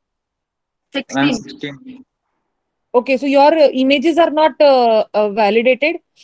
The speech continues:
Speaker 3: Your diagrams are not being evaluated, right? Peer review is not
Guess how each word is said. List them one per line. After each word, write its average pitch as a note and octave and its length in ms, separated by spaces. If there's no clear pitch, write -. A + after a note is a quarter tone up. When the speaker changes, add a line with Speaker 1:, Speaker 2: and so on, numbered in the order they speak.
Speaker 3:
Your C4+ 200
diagrams B3+ 420
are D4 80
not C#4 240
being C#4+ 160
evaluated, A3 640
right? B3 260
Peer D4 260
review E4 260
is D#4+ 140
not E4+ 160